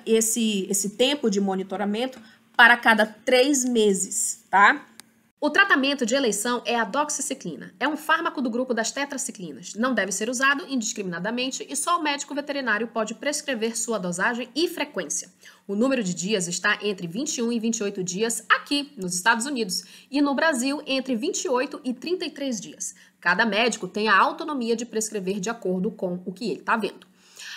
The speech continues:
A minociclina tem sido usada extensivamente nos Estados Unidos como um tratamento efetivo para a erlichiose.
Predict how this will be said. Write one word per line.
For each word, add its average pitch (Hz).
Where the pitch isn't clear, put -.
A 285
minociclina 277
tem 440
sido 339
usada 233
extensivamente 269
nos 185
Estados 208
Unidos 208
como 262
um 294
tratamento 311
efetivo 277
para 269
a -
erlichiose. 180